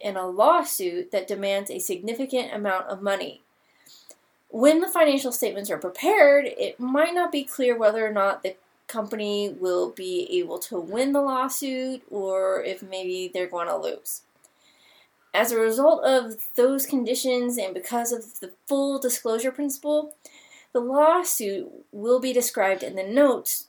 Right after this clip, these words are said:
to the financial statements. You'll also often see that a company will list its significant accounting policies as a note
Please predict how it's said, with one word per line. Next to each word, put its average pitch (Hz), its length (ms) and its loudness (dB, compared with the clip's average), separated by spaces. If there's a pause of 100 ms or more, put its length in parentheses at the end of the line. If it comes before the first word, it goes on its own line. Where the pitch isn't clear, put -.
to 208 180 -8
the 180 80 -10
financial 180 480 -8
statements. - 720 -6 (800)
You'll 262 140 4
also 403 560 2
often 285 380 2
see 226 220 -4
that 220 120 2
a 190 60 2
company 226 580 -6 (300)
will 190 560 6
list 226 260 -4
its - 140 -4
significant 202 520 -8
accounting 208 520 -6
policies 311 640 0 (560)
as 220 160 0
a 220 80 0
note 190 400 0